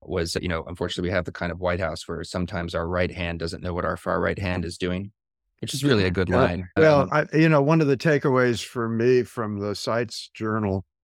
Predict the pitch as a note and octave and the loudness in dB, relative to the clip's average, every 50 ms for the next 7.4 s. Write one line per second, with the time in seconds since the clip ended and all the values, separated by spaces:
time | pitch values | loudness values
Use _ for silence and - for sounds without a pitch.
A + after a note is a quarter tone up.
0 | _ _ _ _ - C3+ A2 A2+ A2 G#2+ G#2 G#2+ F#2 - - A#2+ B2 G#2+ G#2+ G#2 | _ _ _ _ -12 -6 -2 -2 0 0 0 -2 -4 -6 -6 -4 -2 -2 -2 -2
1 | G#2 G#2 G2+ G2 G#2+ G#2+ G#2+ A2 G#2 G2+ G#2 G2 G2 F#2+ F#2+ G2 _ _ _ _ | -4 -4 -6 -6 -4 -4 -4 -4 -4 -4 -4 -6 -6 -8 -10 -10 _ _ _ _
2 | - A2 G2+ G2+ G2 F#2 F2+ - - C3 B2 G#2+ G2+ F2+ - - A#2 - - G#2+ | -10 -6 -4 -4 -4 -4 -6 -6 -4 -2 0 0 -2 0 0 0 0 0 -2 -4
3 | F#2+ F#2 F2 G2+ G#2 G2+ G#2 G2+ F#2+ - - - - - - E2+ E2+ E2+ E2+ - | -4 -2 0 0 2 2 2 0 -2 -4 -8 -12 -12 -10 -8 -6 -6 -6 -6 -6
4 | - _ _ _ _ _ _ _ _ _ - A2+ G2 F2+ F2 E2+ E2+ F2 - - | -8 _ _ _ _ _ _ _ _ _ -6 -4 -4 -4 -4 -4 -6 -8 -10 -8
5 | - A2 A#2 A2+ - - - A2 A#2+ G#2 - - A#2+ A2+ A2 G2+ G2 F#2 F2+ - | -6 -4 -4 -4 -4 -6 -4 -4 -2 -2 -2 0 0 2 2 0 -2 -2 -4 -4
6 | F#2+ F2+ F#2 G2+ F#2+ F2+ F2+ F2 F2+ F2 F2+ - - G#2 F#2+ - - A2 A2+ A#2+ | -4 -2 0 0 0 0 -2 -2 -4 -4 -4 -4 -4 -6 -6 -4 -2 0 2 2
7 | A2+ A2 A2 G#2 G2+ F#2 - - | 4 4 2 2 2 0 -4 -10